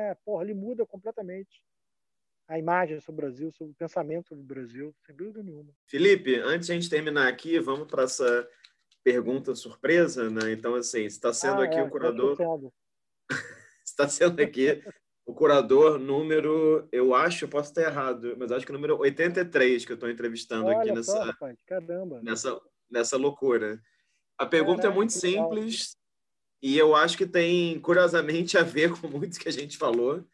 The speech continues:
Speaker 2: é, mas eu não sei como é que você vai responder. Vamos lá.
Speaker 1: Ih,
Speaker 2: Queria que você
Speaker 1: caramba.
Speaker 2: pensasse e me dissesse um ou uma artista visual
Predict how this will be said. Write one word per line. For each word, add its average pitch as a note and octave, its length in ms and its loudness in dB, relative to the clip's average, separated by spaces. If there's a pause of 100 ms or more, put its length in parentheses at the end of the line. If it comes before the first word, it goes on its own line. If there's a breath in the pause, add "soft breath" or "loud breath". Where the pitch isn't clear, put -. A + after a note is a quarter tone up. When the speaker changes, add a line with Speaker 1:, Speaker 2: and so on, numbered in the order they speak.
(380)
Speaker 2:
é, A#2+ 300 4
mas A#2+ 160 -4
eu C#3+ 100 0
não D#3 80 -4
sei D#3 160 -4
como D#3 140 -4
é - 20 2
que D3+ 60 -8
você D3 80 -10
vai D#3 100 2
responder. C#3+ 540 -4
Vamos B2+ 240 -2
lá. G#2 240 0 (260 soft breath)
Speaker 1:
Ih, F3+ 240 -16
Speaker 2:
Queria D#3+ 160 2
que E3 60 0
você G#3 80 4
Speaker 1:
caramba. G#3+ 160 2
Speaker 2:
pensasse F3 840 0
e B2 120 -8
me D3+ 120 -6
dissesse D3 840 -2
um G#3+ 460 0
ou D3 340 0
uma F#3+ 380 -4
artista C#3 420 -12
visual C#3 640 -2